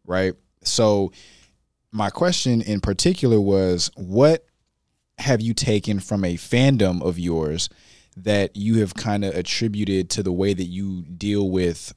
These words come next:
problems that come up? And one of the things that we had kinda talked about was with Nation specifically,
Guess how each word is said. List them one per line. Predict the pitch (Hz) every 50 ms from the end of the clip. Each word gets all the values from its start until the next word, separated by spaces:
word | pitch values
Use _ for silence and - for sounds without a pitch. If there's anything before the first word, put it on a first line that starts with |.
| _
problems | - - - 107 101 101 92 90 90 87 85 80 82
that | 92 78 - -
come | - - 104 92 87 92
up? | 90 71 53 - - _ _ _ _ _
And | 101 98 92 90 87 85 82 80 - - - - - - - - - - _ _ _
one | - 95 107 110
of | 110 101
the | 101 92
things | - 113 107 107 104 92 90
that | 98 98 92 78
we | 78 101 110
had | 104 92
kinda | - 107 92 85 -
talked | - 139 165 165 -
about | 113 95 101 98 92 78
was | 78 90 87 87 85 82 82 80 - -
with | 101 101 90 80
Nation | 82 85 104 135 165 175 - - 117 104 92
specifically, | - - 95 87 - - 90 80 - 85 78 - 80 76 71 78